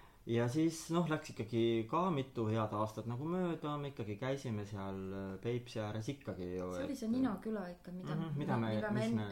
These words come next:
Speaker 2: enda,
Speaker 1: jah, endale
Speaker 2: endale
Speaker 1: meeldis.
Speaker 2: kuidagi võtsime niimoodi, et me igal aastal ikkagi tahtsime
Speaker 1: Jaa, jaa.
Speaker 2: kohe minna.
Speaker 1: Kas käisime jääminekut vaatamas
Speaker 2: Jaa.
Speaker 1: või, või siis sügist või suveld või,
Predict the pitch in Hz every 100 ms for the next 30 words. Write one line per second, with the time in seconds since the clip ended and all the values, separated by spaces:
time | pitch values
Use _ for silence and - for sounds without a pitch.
0 | 202 226 202 175 214 101 107 110 185 180
1 | 180 190 202 190 180 190 - - 175 170
2 | - - 180 175 175 180 175 - - 185
3 | 196 254 262 208 208 - 180 180 180 180
4 | 180 180 196 127 131 113 101 101 180 180
5 | 185 - 113 110 113 104 98 113 123 120
6 | 120 117 120 120 117 117 113 113 98 107
7 | 113 110 107 98 104 104 101 - 123 117
8 | 113 107 - - 104 101 98 101 - 117
9 | 110 104 101 101 101 98